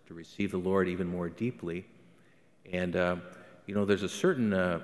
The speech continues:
when you look at the liturgical cycle in the Catholic Church,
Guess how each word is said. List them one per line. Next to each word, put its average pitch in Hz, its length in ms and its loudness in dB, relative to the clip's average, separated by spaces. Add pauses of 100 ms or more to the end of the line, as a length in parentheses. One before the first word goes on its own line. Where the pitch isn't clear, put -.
when 98 160 0
you 95 80 0
look 117 220 0
at 110 80 0
the 101 60 2
liturgical 90 720 0
cycle 95 580 0
in 85 80 -2
the 82 80 -4
Catholic 87 480 -6
Church, - 560 -2